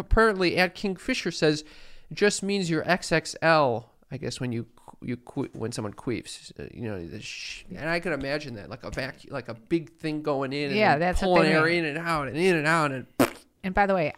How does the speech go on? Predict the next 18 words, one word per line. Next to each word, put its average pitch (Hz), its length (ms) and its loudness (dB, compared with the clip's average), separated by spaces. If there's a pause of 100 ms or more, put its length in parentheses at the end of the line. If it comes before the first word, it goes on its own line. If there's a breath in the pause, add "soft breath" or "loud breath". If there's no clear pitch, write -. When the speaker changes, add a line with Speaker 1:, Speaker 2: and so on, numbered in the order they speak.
Speaker 2:
I 226 120 -4
don't 262 220 -4
think 202 160 -4
any 190 180 -2
of 180 60 -2
these 170 140 -4
people 160 220 -6
are 131 120 -2
right 143 180 -4
about 143 240 -10
this. - 280 -16 (100)
Speaker 1:
What? 123 340 -2 (680 soft breath)
Speaker 2:
I 269 100 2
don't 233 220 0
think 196 240 -8
queefs - 340 -2
are 175 100 -4
ne-, 165 280 -2